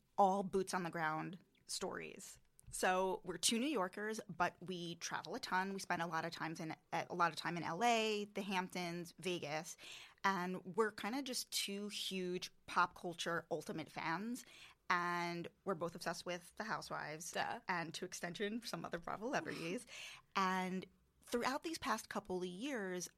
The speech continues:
Speaker 1: I've just had an inordinate amount of interactions
Speaker 2: <laughs>
Speaker 1: with particularly The Real Housewives of New York, because I live here, and also that is my favorite franchise, so I do seek it out a little bit.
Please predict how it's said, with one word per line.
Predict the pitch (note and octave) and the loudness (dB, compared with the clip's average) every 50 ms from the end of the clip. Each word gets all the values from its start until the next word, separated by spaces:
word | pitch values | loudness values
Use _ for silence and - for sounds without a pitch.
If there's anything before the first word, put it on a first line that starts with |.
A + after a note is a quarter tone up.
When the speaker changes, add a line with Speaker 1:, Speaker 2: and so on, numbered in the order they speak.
| _ - | _ 2
Speaker 1:
I've | - G3 G3+ A#3 B3+ B3+ - | 4 4 4 4 2 0 -2
just | - G#3+ G3 - | -4 -4 -4 -4
had | - - - F3+ F3 E3+ F3 - - | -6 -2 0 2 4 4 2 2 0
an | G3 F#3 F#3 G#3 - | 0 0 0 -2 -2
inordinate | - A3 A3+ A#3+ A#3+ - G3 F#3+ F3+ F3 E3 D3 E3 D#3+ D#3 - - _ - | 0 2 2 2 2 2 0 0 2 0 -2 -2 -4 -4 -4 -6 -8 _ 0
amount | F#3 F#3 E3+ E3+ E3 E3+ E3+ F3 | 0 2 2 2 2 2 0 0
of | E3+ | -2
interactions | - F3 E3 F#3 E3 D3+ - D#3 D3 - - - G3 G3 G3+ G3+ - | -4 -4 -4 -4 -4 -4 -4 -4 -6 -6 -8 -6 -6 -6 -4 -4 -2
Speaker 2:
<laughs> | - | 0
Speaker 1:
with | C4 G#3+ E3+ F3+ F3 E3+ E3+ - - - - - - - | 0 4 4 4 4 4 2 -4 -12 -16 -14 -14 -10 -4
particularly | - C4 - - A#4+ - - A#3 G#3+ | 0 4 6 6 6 8 6 6 6
The | F#3 F#3 | 8 8
Real | E3+ E3+ F3 | 8 8 8
Housewives | G3 D3+ E3 E3 - E3 E3 D#3+ E3+ D#3+ | 6 4 4 4 2 2 2 2 2 -2
of | E3 D#3+ | -4 -4
New | D#3 E3 | -2 0
York, | E3 D#3+ D#3+ E3 F3+ A3 - - - - - | 0 2 2 2 2 0 -2 -6 -10 -8 -6
because | A#3+ - - F#3 F3+ - - - - | -2 2 2 2 2 0 -2 0 4
I | - F3+ F3+ | 4 4 4
live | F3 F#3 F#3 - | 4 0 -2 0
here, | - F#3 F3 E3+ E3 D#3+ - - G3+ | 0 0 2 2 2 0 0 0 2
and | G3+ F3+ | 4 4
also | F3 E3+ - E3+ | 4 2 0 0
that | E3+ E3 - | 0 0 0
is | - E3 - - | -2 -4 -6 -6
my | - | -8
favorite | - - E3 E3 - - - - - - - - | -6 -6 -8 -6 -6 -6 -6 -8 -10 -14 -20 -8
franchise, | - - E3 E3 G3 - F#3+ F#3+ G3 | -2 0 0 0 0 0 -2 -2 -2
so | G3+ - F3 - | 0 0 0 0
I | |
do | F#3 F#3 F3 | 0 -2 -4
seek | E3 - - F3+ - E3+ | -6 -6 -6 -6 -4 -4
it | - | -2
out | - D#3 D#3+ | -2 -2 -2
a | E3+ | -2
little | F#3+ G#3 A3 A3 | -2 -2 -2 -2
bit. | G3+ A#3+ B3 - | 0 0 0 0